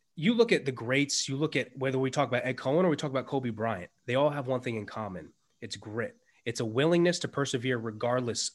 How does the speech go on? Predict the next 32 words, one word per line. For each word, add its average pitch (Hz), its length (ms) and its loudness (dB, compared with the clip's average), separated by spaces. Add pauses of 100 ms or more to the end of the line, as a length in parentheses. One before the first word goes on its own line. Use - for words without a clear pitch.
of 110 100 -6
what 110 140 -4
the, 120 160 -6
the - 120 -12
circumstances 107 800 -4
are. 90 220 -8 (260)
It 127 140 -2
doesn't 160 260 0
fucking 151 260 0
matter 143 240 2
if 147 120 -2
it's 135 160 -4
raining 139 280 0
outside, 131 500 -2
if 127 100 -10
it's 120 120 -8
cold, 131 440 -4
if 113 100 -12
you're 120 80 -4
tired, 127 380 -2
if 120 80 -10
you're 123 100 -6
hungry, 123 460 -4
if - 80 -10
you 120 40 -8
got 120 120 -2
a 123 40 -2
lot 120 180 -2
of - 40 -16
shit 123 220 -4
going 123 280 -4
on. 120 180 -2